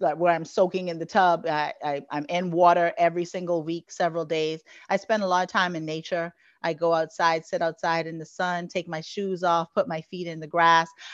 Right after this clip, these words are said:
I work out. That's a big part of the distressing for me.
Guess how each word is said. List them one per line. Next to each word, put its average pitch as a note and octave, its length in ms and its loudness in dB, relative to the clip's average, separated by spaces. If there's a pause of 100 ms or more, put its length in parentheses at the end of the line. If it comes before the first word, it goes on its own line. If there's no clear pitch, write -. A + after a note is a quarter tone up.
I A3+ 120 10
work G#3 320 6
out. F#3+ 340 6 (260)
That's G3+ 180 -2
a G#3 40 0
big F3+ 240 -4
part F#3 220 2
of E3+ 120 -2
the E3+ 80 -6
distressing E3+ 680 -6
for F#3 120 -8
me. E3+ 280 -8